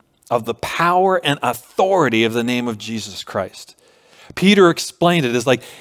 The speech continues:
"This man stands healed because of the name of Jesus Christ. There's no other name through which people can be saved. No other name. Jesus Christ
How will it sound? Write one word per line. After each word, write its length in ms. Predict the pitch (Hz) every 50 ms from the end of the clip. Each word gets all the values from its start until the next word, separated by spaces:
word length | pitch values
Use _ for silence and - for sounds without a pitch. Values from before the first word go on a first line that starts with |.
| - - - - - _ _
"This 360 | - 135 135 190 233 220 -
man 280 | 214 202 202 202 196 185
stands 440 | - - - 190 180 175 170 156 -
healed 320 | 139 160 160 151 127 117
because 300 | 117 123 - 139 123 117
of 40 | 120
the 80 | 123 123
name 220 | 123 123 123 120
of 100 | 117 110
Jesus 400 | 110 120 120 120 113 113 104 -
Christ. 300 | - - 117 104 - -
There's 160 | - 147 135
no 460 | 147 135 139 151 170 202 196 202 196 -
other 280 | 160 170 170 170 170 160
name 340 | 151 151 160 160 151 135 123
through 300 | - - - 151 139 123
which 280 | 135 151 151 - -
people 300 | - 165 160 - - 180
can 260 | 175 - - 143 131
be 140 | 120 127 117
saved. 400 | 110 - - 139 123 107 101 - - - - -
No 680 | 135 139 139 160 175 185 180 175 175 170 175 - - _ _
other 380 | 156 143 135 131 151 143 135 123
name. 600 | 123 117 123 120 117 110 107 98 95 92 101 - _ _ - - _ _
Jesus 720 | 123 110 - - 147 147 147 147 - 160 156 143 131 - -
Christ 720 | - - - - 143 131 123 123 120 117 113 - - -